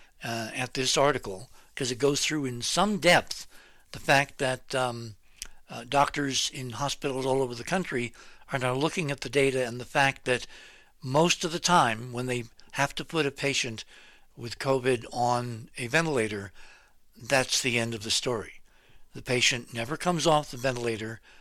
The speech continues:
They die. I mean, this is horrible. They're now beginning to wonder if the ventilator themselves, by basically, you know, pushing air into the lungs,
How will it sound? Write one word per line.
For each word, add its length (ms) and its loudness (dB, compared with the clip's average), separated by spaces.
They 600 -4
die. 500 2
I 40 -12
mean, 200 -8
this 200 0
is 220 -2
horrible. 500 4
They're 220 4
now 220 6
beginning 340 0
to 80 2
wonder 400 2
if 100 -6
the 120 -12
ventilator 520 0
themselves, 600 4
by 320 2
basically, 560 2
you 120 -8
know, 120 -2
pushing 400 2
air 180 4
into 160 -2
the 80 -4
lungs, 500 2